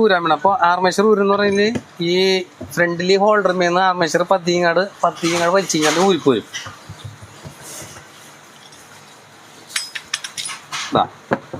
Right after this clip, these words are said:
അപ്പോൾ അതിനകത്ത് ഈ രണ്ട് ബെയറിങ്ങുകളും വലിയ കുഴപ്പമില്ലാത്ത ബെയറിങ്ങാണ്. അപ്പോൾ നമ്മൾ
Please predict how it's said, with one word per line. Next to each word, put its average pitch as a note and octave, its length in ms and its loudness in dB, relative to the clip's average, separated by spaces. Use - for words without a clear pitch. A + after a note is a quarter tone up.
അപ്പോൾ C#3 140 -2
അതിനകത്ത് F#3 320 2
ഈ A3+ 120 2
രണ്ട് A#3 180 -2
ബെയറിങ്ങുകളും G#3 680 2
വലിയ G3+ 180 2
കുഴപ്പമില്ലാത്ത F#3+ 640 2
ബെയറിങ്ങാണ്. E3+ 520 0
അപ്പോൾ D3+ 220 -2
നമ്മൾ E3 160 0